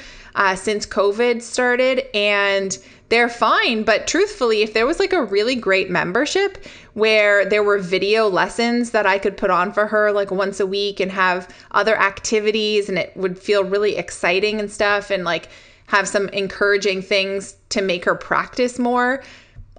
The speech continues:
I would be into that, and it would probably be cheaper than the lessons that I'm paying for right now. So there's an idea in the music industry.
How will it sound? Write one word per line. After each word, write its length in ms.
I 160
would 160
be 180
into 220
that, 360
and 140
it 20
would 140
probably 400
be 160
cheaper 460
than 140
the 80
lessons 420
that 120
I'm 120
paying 240
for 200
right 220
now. 320
So 240
there's 320
an 100
idea 460
in 120
the 100
music 440
industry. 600